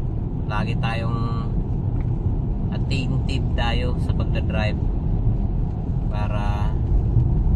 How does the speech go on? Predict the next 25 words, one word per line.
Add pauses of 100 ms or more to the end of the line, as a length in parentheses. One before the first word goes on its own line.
(560)
iwas
ticket. (120)
Sayang
din
yun,
malaki
din
yun.
Malaki
yung
ano
dito, (560)
malaki
yung
ano
ni-,
nila
dito,
bayaran
ng
ticket
dito
sa
Hong
Kong.